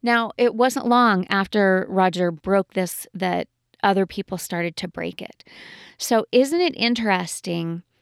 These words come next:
how once we change our minds about something,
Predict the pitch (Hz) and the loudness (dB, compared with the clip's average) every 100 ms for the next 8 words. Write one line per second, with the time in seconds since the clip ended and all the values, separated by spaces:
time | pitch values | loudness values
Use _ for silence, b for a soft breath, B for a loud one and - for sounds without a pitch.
0 | _ _ - 202 190 175 - _ _ 208 | _ _ -4 0 0 0 -4 _ _ -4
1 | 196 220 285 - - - - _ _ _ | 0 0 0 -6 -8 -8 -12 _ _ _
2 | _ _ _ _ _ _ 208 220 202 180 | _ _ _ _ _ _ 0 2 0 -4
3 | - _ - 240 233 240 233 196 180 175 | -14 _ -4 0 2 2 2 0 0 0
4 | 185 226 247 247 - 254 247 269 269 277 | -2 0 0 -2 0 -2 0 0 0 -2